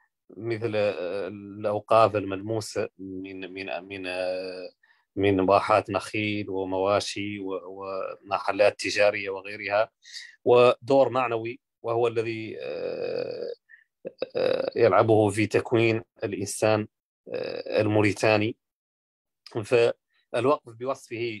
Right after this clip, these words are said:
وسيلة تضامن اجتماعي، آه، عرف تطورات كبيرة في القرنين الماضيين، خصوصًا في،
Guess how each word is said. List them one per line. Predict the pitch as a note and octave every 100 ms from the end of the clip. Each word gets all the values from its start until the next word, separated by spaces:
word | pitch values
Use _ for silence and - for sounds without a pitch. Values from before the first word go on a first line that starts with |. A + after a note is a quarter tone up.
| _
وسيلة | - A2 - C3 A2
تضامن | - A2+ G#2+
اجتماعي، | G2+ - F#2 G2+ G#2 G#2 - _ -
آه، | A2 G2+ - _ _ _ -
عرف | C3 A#2 A2+ -
تطورات | A#2 A2 G#2 G2+ -
كبيرة | - G2 G#2 G2+ - _ _ _ _ _
في | G#2
القرنين | A2 - G#2 A2 G#2+
الماضيين، | G2 G2 G2 G#2+
خصوصًا | G#2+ - B2 - A2 A2+ _ _ _ - F#2+
في، | G#2 G#2+ G#2+